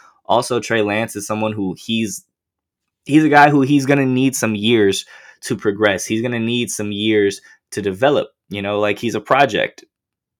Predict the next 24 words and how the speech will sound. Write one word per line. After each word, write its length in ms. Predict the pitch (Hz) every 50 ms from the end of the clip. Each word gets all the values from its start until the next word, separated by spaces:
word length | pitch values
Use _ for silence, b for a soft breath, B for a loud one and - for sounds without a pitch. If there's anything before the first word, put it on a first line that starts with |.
| _ _ _ _
So 640 | - - - 123 113 113 113 110 107 104 95 - _ _ _ _ _ _ _ _ _ _ _ _ _ _ _ _ _ _ _ _ _ _ _ _ _ _ _ _ _ _ _ _ _ _ _ _ _ _ _ _ _ _ -
if 180 | 139 131 -
you're 120 | 131 123 120
not 300 | 127 143 160 - - 139
gonna 200 | 147 139 131 120
get 480 | 113 113 131 165 175 147 - - - _ _ _ _ _ _ _ _ _ _ _ _ _ _ _ _ _ _ -
a 100 | 120 107
Zach 340 | 95 113 107 104 98 -
Wilson 460 | 101 104 104 98 - - 92 92 92 -
or 120 | - 95 95
a 40 | 95
Trevor 300 | - - 104 101 104 98
Lawrence 420 | 98 98 95 95 92 92 90 -
or 160 | - - 98
Justin 380 | 95 98 98 92 - - 95 90
Fields, 520 | - 131 151 139 117 104 101 95 - - b b b b b b b b _ _ _ _ _ _ _ _ _ _ _ 117
do 120 | 113 120
you 160 | 120 117 110
really 220 | 107 120 143 170 175
wanna 160 | 165 165 139
spend 240 | 123 - - 139 143
the 80 | 113 101
sixth 680 | - - - - - - 135 151 156 - - - - _
p-, 80 | -